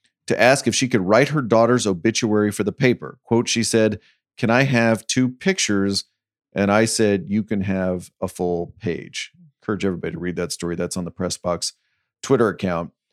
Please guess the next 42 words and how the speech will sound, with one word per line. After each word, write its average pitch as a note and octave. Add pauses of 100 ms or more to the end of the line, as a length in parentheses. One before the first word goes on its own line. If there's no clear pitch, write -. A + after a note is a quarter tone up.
(480)
Again, C#3+
a B2
very C3
minor B2
part C3+
of B2+
the A#2
story, A2+
David, A2+
but A2
I'm G#2+
always C#3+
interested A#2+
when G#2
there G2+
is G2 (800)
a -
big B2+
news C3+
event A2+
or F2
horrific G#2
news G#2
event F2+
like F2
this, F2+ (640)
and A2+
you A#2
get B2
some B2+
of A2+
the G#2+ (260)
stations C3
like G#2
E B2
S -
P A2+
N A2
that F#2
we G2
talk G2
about F#2+